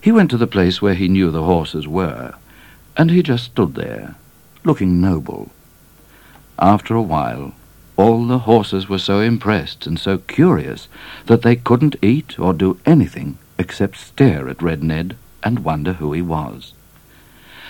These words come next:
Bit by bit, they began to come closer to him, and as soon as they did, Red Ned walked on. They followed, and he walked, he walked, and they followed, until at last they came through the open gate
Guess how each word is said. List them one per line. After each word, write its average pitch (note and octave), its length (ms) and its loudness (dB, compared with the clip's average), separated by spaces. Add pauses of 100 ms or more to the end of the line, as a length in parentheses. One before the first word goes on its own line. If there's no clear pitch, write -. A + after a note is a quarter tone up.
(140)
Bit G#2+ 240 0
by A#2+ 200 2
bit, - 340 -4 (320)
they G#2+ 100 2
began F2+ 260 0
to A2+ 80 -6
come G#2+ 220 0
closer G#2+ 360 -2
to D2+ 220 -6
him, C2 240 -10 (540)
and G#2+ 140 4
as G2 100 -2
soon F#3+ 220 4
as C#3 100 0
they D#2+ 160 -6
did, F2+ 320 0 (480)
Red F#2+ 200 2
Ned D#2 280 -2
walked E2+ 320 -2
on. C2 340 -6 (800)
They C3 140 4
followed, F#2+ 520 -2 (220)
and G2+ 140 0
he B2 120 0
walked, D#2+ 540 -6 (360)
he D#3 160 6
walked, E2+ 600 -2 (120)
and G#2+ 180 2
they G#2 160 0
followed, G#1+ 560 -8 (300)
until A#2+ 360 4
at E3 100 2
last F2 420 0
they F2 140 -2
came D#3 340 -2
through F2 200 -2
the D#2+ 160 -4 (100)
open F#2+ 360 0
gate D#2 260 -4